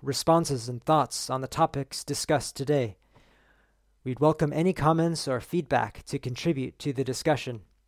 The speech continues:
so please do get in touch by emailing foreshadowmagazine at gmail dot com. You can also visit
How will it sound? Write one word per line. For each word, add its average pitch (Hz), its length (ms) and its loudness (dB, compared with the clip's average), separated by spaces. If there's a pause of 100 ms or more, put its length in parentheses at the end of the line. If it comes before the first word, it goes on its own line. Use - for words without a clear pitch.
(200)
so 127 200 -6
please 160 520 0
do 175 180 2
get 160 180 4
in 147 120 0
touch 165 360 0
by 131 140 2
emailing 147 600 0 (680)
foreshadowmagazine 160 1200 2
at 139 360 -4
gmail 143 520 0
dot 135 220 2
com. 123 380 0 (1400)
You 156 80 -4
can 151 120 4
also 175 320 4
visit 156 380 2